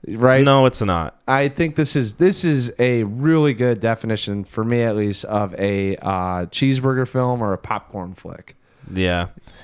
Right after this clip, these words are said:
Speaker 2: It's very, it, it's, it's meant to be entertaining.
Speaker 1: Yes.
Speaker 2: I will, I will say that. It's meant to, like, kinda just, it, it doesn't really have a deeper meaning. It's not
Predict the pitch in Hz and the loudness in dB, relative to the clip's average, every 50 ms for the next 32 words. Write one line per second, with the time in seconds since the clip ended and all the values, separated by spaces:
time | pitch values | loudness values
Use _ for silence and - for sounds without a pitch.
0 | - - - _ _ _ - 104 101 107 107 113 120 123 123 123 123 123 120 120 | -20 -20 -20 _ _ _ -2 -2 0 2 4 4 6 6 6 4 2 2 2 4
1 | 117 117 117 117 113 110 113 - - _ _ _ _ _ _ _ _ - - 113 | 4 4 4 4 2 0 -2 -4 -10 _ _ _ _ _ _ _ _ -2 0 0
2 | 113 - 123 131 131 139 - - - - 131 139 135 - 135 143 143 147 151 156 | 2 4 4 4 2 2 0 -4 -4 0 0 0 2 2 0 0 2 4 2 2
3 | 151 120 - - 156 147 110 113 131 127 123 123 120 117 113 107 - _ _ _ | 0 -2 -4 -2 -2 0 0 2 2 2 4 4 4 2 2 0 -2 _ _ _
4 | _ _ _ _ _ _ _ _ _ _ _ _ _ _ _ _ 113 113 117 113 | _ _ _ _ _ _ _ _ _ _ _ _ _ _ _ _ 0 2 2 2
5 | 104 - - 104 95 87 80 73 64 60 - - _ _ _ _ _ _ _ - | 0 -2 -2 -4 -4 -4 -6 -8 -12 -12 -16 -20 _ _ _ _ _ _ _ 2
6 | 127 120 98 92 90 90 87 - 95 98 95 95 90 87 - - - 78 73 67 | 2 4 4 4 2 0 -2 -2 0 0 2 2 0 -2 -4 -4 -6 -6 -6 -8
7 | 67 - - _ _ - - - - - - _ _ _ - 98 101 - 107 110 | -12 -12 -14 _ _ -20 -20 -20 -20 -20 -20 _ _ _ -4 -4 -4 0 2 2
8 | 117 120 117 - 120 110 107 107 101 98 - 123 110 107 104 98 95 92 90 - | 2 2 2 2 2 4 4 4 2 2 0 0 2 4 4 4 4 2 0 -2
9 | _ _ _ - 104 - 101 98 92 - - - - - - - - _ _ _ | _ _ _ -14 -2 0 2 2 2 0 -6 -12 -20 -20 -20 -20 -20 _ _ _
10 | _ _ _ _ _ _ - 117 123 131 131 127 139 139 135 139 139 131 131 131 | _ _ _ _ _ _ 0 2 4 4 4 4 4 4 4 4 4 4 4 4
11 | 120 123 127 123 120 113 110 117 117 - 110 110 107 107 107 107 104 104 104 104 | 6 4 4 4 2 2 2 0 2 2 2 2 2 2 2 2 2 2 0 -2
12 | 104 104 - _ _ _ - 104 101 - - 104 104 104 101 104 104 101 101 - | -4 -6 -10 _ _ _ -4 -4 -2 -2 -2 0 2 2 4 4 4 4 2 0